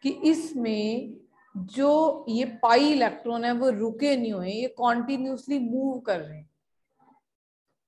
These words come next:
ठीक है। जब continuously move कर रहे हैं तो इसका जो resonance hybrid है, जो एनर्जी है वो वन फिफ्टी किलो जूल per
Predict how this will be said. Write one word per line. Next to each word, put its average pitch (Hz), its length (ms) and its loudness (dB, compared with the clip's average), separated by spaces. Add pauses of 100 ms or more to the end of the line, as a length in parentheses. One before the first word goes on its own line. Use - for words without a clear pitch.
ठीक 262 120 -6
है। 370 240 -2 (520)
जब 277 180 2
continuously 294 800 0
move 269 400 0
कर 240 220 2
रहे 196 180 -2
हैं 208 240 -2
तो 262 80 -8
इसका - 260 -2
जो 269 160 2
resonance 233 880 0
hybrid 202 580 0
है, 170 220 -4 (440)
जो 269 240 -10
एनर्जी 214 520 -4
है 254 120 4
वो 247 200 0
वन 226 280 2
फिफ्टी 240 400 -8
किलो 208 320 0
जूल 208 320 2
per 214 140 0